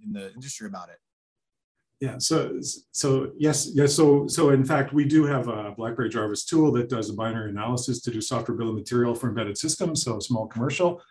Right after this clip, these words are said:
Speaker 2: But, uh, you know, we also do a very, you know, as part of our software selection, uh, you know, we supply software into,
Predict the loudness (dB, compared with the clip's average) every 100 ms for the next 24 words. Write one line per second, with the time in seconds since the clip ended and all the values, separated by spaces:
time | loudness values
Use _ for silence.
0 | _ 0 2 0 -2 -2 -2 -6 _ _
1 | 2 4 2 2 4 4 2 0 2 0
2 | 2 2 2 0 -2 _ _ _ _ _
3 | -10 -4 -2 -4 -6 -6 -4 -2 0 -2
4 | -2 -4 -4 -4 -4 -4 -4 -4 -2 0
5 | -2 -6 -8 -4 -4 -2 0 0 0 -4
6 | -10 -8 -6 -4 -4 -4 -2 -2 -2 -4
7 | -2 -2 -4